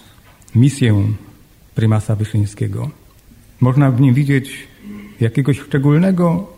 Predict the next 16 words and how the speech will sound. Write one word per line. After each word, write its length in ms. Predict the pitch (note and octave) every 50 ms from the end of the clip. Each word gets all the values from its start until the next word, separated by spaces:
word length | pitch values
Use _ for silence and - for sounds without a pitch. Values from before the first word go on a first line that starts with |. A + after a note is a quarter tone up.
| - - - _ -
posłańca 760 | - C#3+ B2+ - - B2+ B2+ A#2+ A#2 A#2 A#2 - A#2+ A2 G#2 G#2 - - - - -
Bożego, 520 | G#2+ G#2 F#2+ F#2+ F#2 F2+ F2+ - A#2 C#3 D3 - _ _ _ _ _ _ - - _
który 200 | - - C#3 C#3
potrafił 720 | C#3 D3 C3+ - E3 E3+ E3 - D#3+ D#3 C#3+ C#3 C3 B2 A2+ - - - - _ _ _ _ _ _ - _ _ _ _ -
rzeczy 260 | A2 B2 A#2+ - B2+
dawne 380 | A2 B2+ B2+ B2+ A#2 A#2+ A2+ A2
pomnażać, 1000 | - - G#2+ A2+ A#2 A#2+ A#2 A#2 A2 G2+ G#2+ G#2 G2+ - - - - - - - - - _ _ _ - -
ubogacać 680 | C3 A2+ G#2+ A#2+ A#2 B2 C3+ C3+ C3 - B2+ B2 A2
je 220 | A2+ A#2 A2 A2 A2 G#2
przez 180 | - - A#2 G#2
rzeczy 300 | G#2+ A2 A2 G#2 - A#2
nowe. 420 | G#2 G#2 G2 F#2+ G2 G#2 G#2 A2+ A#2+ C3 - - - -
Że 60 | - G#2+
te 260 | - - A#2+ A2+ G2+
dziedzictwo 500 | G2 A2+ G#2+ C#3 D3 C#3+ - - C3 A#2+
wieków, 560 | A#2+ C#3+ D3 D3 - - C3 A#2+ - -